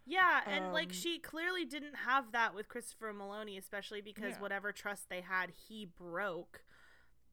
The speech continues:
Speaker 1: And, like, especially, you know,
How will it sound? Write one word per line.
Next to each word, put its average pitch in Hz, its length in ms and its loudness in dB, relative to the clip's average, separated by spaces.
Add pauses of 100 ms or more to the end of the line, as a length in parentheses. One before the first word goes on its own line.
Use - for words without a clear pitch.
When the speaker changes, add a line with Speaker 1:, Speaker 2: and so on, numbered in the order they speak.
(140)
Speaker 1:
And, 262 200 2
like, 294 300 0
especially, 349 800 4 (580)
you 294 120 -8
know, 254 340 -2